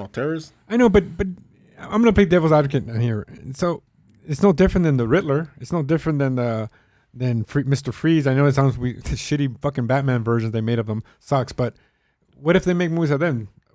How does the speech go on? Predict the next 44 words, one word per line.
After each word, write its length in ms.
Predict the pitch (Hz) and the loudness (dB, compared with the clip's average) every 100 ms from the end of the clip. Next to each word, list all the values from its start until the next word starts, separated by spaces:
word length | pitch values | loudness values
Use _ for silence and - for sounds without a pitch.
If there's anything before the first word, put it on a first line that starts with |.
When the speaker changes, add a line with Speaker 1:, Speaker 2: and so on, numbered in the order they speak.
| _ _ _ | _ _ _
Speaker 2:
Are 80 | 120 | -10
we 80 | 123 | -2
gonna 140 | 135 | -2
find 220 | 131 131 131 | -2 -2 -2
out 100 | 113 | -2
how 120 | 123 | -2
they 160 | 123 139 | 0 0
became 280 | 143 156 | -2 -6
fucking 300 | 151 160 156 | -6 -8 -8
crazy? 360 | 151 156 160 185 - _ _ _ - | -10 -8 -8 -10 -12 _ _ _ 0
And 140 | 185 | 4
they 100 | 233 | 4
did, 240 | 175 277 | 4 2
by 140 | 160 127 | 2 0
the 120 | 113 | 0
way. 240 | 104 104 - - | -4 -6 -10 -14
Speaker 1:
Yeah. 100 | 143 | -8
Speaker 2:
Those 240 | 123 117 | -6 -6
campy 520 | - 156 160 165 147 | -2 -2 0 -2 -2
Batman 320 | 117 143 170 | -2 -2 0
Speaker 1:
Yeah. 140 | 196 190 | 2 2
Speaker 2:
versions 300 | 165 180 160 _ - _ | 0 -6 -12 _ -20 _
with, 160 | 127 135 | -4 0
uh, 40 | |
Speaker 1:
Wife. 280 | 135 151 113 | 2 0 2
Speaker 2:
Poison 320 | 143 143 135 | 4 4 4
Ivy, 380 | 131 139 139 143 | 4 4 4 2
how 160 | 131 127 | 2 0
they, 320 | 127 127 123 - _ - | 0 0 0 -4 _ -10
Speaker 1:
Yeah. 200 | 165 135 | -4 0
Speaker 2:
but 140 | 143 | 2
they 80 | 147 | 4
only, 220 | 165 185 | 4 4
they 380 | 156 120 113 135 | 2 -2 -4 -4
did 180 | 117 156 | 0 0
it 80 | 147 | -2
so 720 | - 147 156 160 143 117 101 - _ - | -2 -2 0 0 -2 -4 -8 -16 _ -6
Speaker 1:
But 100 | 165 | 0
those 120 | 185 | 2
movies 260 | 202 185 | 2 0
suck 280 | - - 170 | -2 -2 -2
so 200 | - 160 | -2 -2
bad. 280 | 151 147 165 | 2 4 4
Speaker 2:
<laughs> 60 | 143 | 0